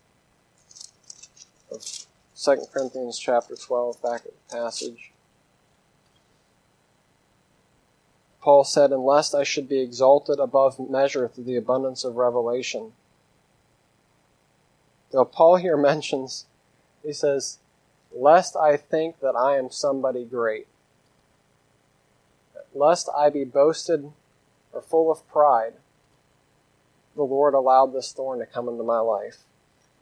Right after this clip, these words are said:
Now, God has a purpose for every affliction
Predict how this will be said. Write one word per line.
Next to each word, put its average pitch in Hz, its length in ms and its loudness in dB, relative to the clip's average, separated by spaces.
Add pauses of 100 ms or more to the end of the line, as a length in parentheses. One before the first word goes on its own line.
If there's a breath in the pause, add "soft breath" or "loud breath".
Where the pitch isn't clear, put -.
(120)
Now, 151 140 0
God 175 400 6
has 185 220 -2
a 147 80 0
purpose - 760 -8 (580)
for 147 160 -6
every 165 560 2 (760)
affliction 139 760 -4